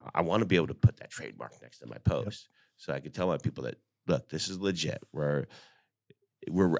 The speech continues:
Speaker 1: actually using all certified Angus beef. If not, there would be some problems from them if I'm, if I'm using their trademark." And then, you know, our friend Anna Ballard said, "Dude, they've been vetting you for a year."
Speaker 2: Yep.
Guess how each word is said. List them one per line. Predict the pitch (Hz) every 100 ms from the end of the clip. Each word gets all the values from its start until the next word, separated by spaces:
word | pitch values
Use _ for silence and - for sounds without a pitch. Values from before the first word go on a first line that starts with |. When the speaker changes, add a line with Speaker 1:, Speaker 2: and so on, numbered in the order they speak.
| -
Speaker 1:
actually | 95 101 98 90
using | 90 82 85
all | 78
certified | 82 85 76 82 71
Angus | 67 71
beef. | - 80 80
If | 78 -
not, | 78 87 80 76 - _ _ _ _
there | 82 80
would | 76 65
be | 78 73
some | - 69 67 _ _ _ _
problems | 87 69 - 50 -
from | - 73 67
them | 62 55
if | 62 69
I'm, | 62 62 -
if | 67
I'm | 71 65
using | 64 60
their | 58
trademark." | - 76 60 50 - _ - - _ _
And | - 90
then, | 101 98 - -
you | 98
know, | 76
our | 78
friend | - 80
Anna | 76 76
Ballard | 71 73 71
said, | - 60 - - _ _ _ -
"Dude, | 98
they've | 92
been | 80 76
vetting | - 67 - 69
you | 71
for | - 50
a |
year." | - - - - - - _ _ -
Speaker 2:
Yep. | 120